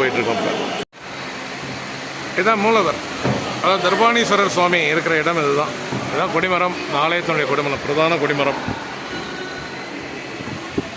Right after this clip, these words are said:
சனீஸ்வர பகவான் கோவிலினுடைய மூலவர் யாருன்னு கேட்டிங்கன்னா, தர்பாணீஸ்வரர். தர்பாணீஸ்வரருடைய மூலவர் இங்க வெளியிலேருந்து படம் பிடிக்கிறோம், நம்ம கிட்ட போய் படம் பிடிக்க முடியாது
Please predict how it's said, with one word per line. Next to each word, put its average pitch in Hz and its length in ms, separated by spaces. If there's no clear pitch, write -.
சனீஸ்வர 196 480
பகவான் 190 420
கோவிலினுடைய 170 580
மூலவர் 185 340
யாருன்னு 156 260
கேட்டிங்கன்னா, 147 380
தர்பாணீஸ்வரர். 156 680
தர்பாணீஸ்வரருடைய 156 720
மூலவர் 175 320
இங்க 139 140
வெளியிலேருந்து 190 400
படம் 160 160
பிடிக்கிறோம், 120 300
நம்ம 117 140
கிட்ட 170 240
போய் 190 140
படம் 185 180
பிடிக்க 165 240
முடியாது 135 400